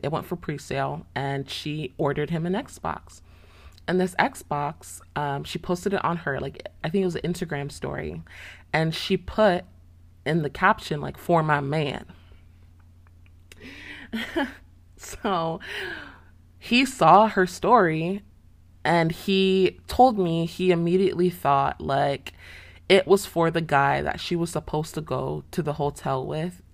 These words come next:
for her birthday. Because, again, he still thinks that, okay, she's seeing someone a little bit more serious, or she's seeing someone else, and it's probably getting serious. So she, so he thought immediately when he saw her story, like,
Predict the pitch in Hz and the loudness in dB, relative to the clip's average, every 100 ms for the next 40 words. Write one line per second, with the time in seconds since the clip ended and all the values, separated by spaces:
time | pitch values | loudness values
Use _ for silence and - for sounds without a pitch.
0 | - - - 127 - - - - - 151 | -20 -20 -14 -14 -16 -20 -20 -6 2 4
1 | 147 131 127 127 - - - - - - | 4 0 -2 -4 -10 -12 -12 -18 -20 -20
2 | - - 160 170 165 147 143 135 147 160 | -20 -8 0 2 2 2 0 0 -4 -8
3 | - 175 170 160 160 - 143 135 135 151 | -2 0 2 0 -2 -2 -4 -4 -6 -4
4 | - 160 - 160 151 151 143 139 139 139 | -4 -4 -4 -4 -4 -6 -8 -6 -4 -4
5 | 139 147 143 - 120 - 73 67 - - | -4 -6 -8 -8 -10 -8 -10 -12 -16 -20
6 | - - - - - - - - 143 175 | -20 -20 -20 -20 -20 -20 -8 -4 -4 -4
7 | 170 170 160 156 147 143 135 143 147 - | -4 -2 -2 -4 -6 -6 -4 -6 -8 -8
8 | 135 131 - 143 135 - 147 139 - - | -8 -8 -4 -4 -2 -4 -4 -6 -8 -8
9 | - - 160 - - 147 143 - - - | -8 -8 -10 -12 -2 -2 -2 -6 -20 -12
10 | - - 196 190 - - - - 180 185 | -8 0 2 0 -4 -18 -10 -2 0 0
11 | 180 214 196 165 - 165 175 180 160 156 | 4 8 8 6 2 0 0 0 -2 -2
12 | 160 160 - 160 151 143 156 - 143 156 | -4 -6 -12 -12 -8 -4 -2 0 2 2
13 | 147 - 226 285 190 190 160 139 143 | 0 -2 -4 -2 -2 -2 -2 -2 -4